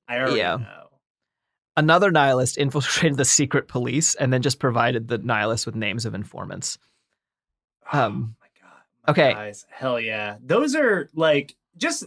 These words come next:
Speaker 1: just as an aside, the
Speaker 2: Uh-huh.
Speaker 1: people who do that in the modern day, the people who infiltrate, like, neo-Nazi
Speaker 2: Yeah.
Speaker 1: orgs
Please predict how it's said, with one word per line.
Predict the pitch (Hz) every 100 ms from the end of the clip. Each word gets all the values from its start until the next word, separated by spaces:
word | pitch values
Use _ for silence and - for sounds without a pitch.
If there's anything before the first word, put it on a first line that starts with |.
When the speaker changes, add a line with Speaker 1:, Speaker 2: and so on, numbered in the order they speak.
| -
Speaker 1:
just | 151 320 320
as | 220
an | 185 160
aside, | - 127 107 117 139 156 -
the | 143 143
Speaker 2:
Uh-huh. | 165
Speaker 1:
people | 147 180
who | 180
do | 131 127
that | 131 135 139
in | 147 147
the |
modern | 123 110 127 127
day, | 107 104 117 131
the | 135
people | 123 135 143
who | 135
infiltrate, | 120 117 127 127 - 120 113 110 104 _
like, | 113 104 101 98 _ _ _
neo-Nazi | 135 135 117 101 104 131 127 127 123 135 _ _ _
Speaker 2:
Yeah. | 147 127
Speaker 1:
orgs | 135 135 131